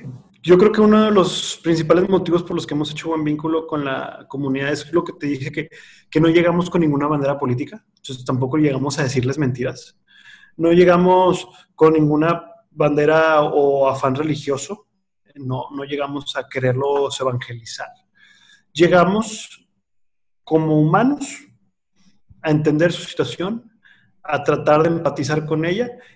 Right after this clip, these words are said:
y a, con la poca o mucha experiencia que nosotros podamos aportar y sobre todo nuestros participantes,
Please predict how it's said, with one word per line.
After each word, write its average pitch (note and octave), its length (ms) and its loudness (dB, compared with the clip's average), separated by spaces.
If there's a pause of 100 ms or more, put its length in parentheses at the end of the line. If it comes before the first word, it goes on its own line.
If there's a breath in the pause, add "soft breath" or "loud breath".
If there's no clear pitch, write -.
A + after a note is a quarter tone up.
(120)
y E3+ 80 4
a, D#3+ 120 2
con D#3 200 2
la D3+ 160 2
poca G3 260 0
o G#3 40 2
mucha G3+ 280 0
experiencia E3 460 -2
que E3+ 100 -4
nosotros D3+ 280 -6
podamos D#3+ 280 -2
aportar D3+ 420 -4
y D3+ 40 -6
sobre C#3 220 -4
todo D3 180 -4
nuestros C#3+ 260 -6
participantes, D3+ 800 -10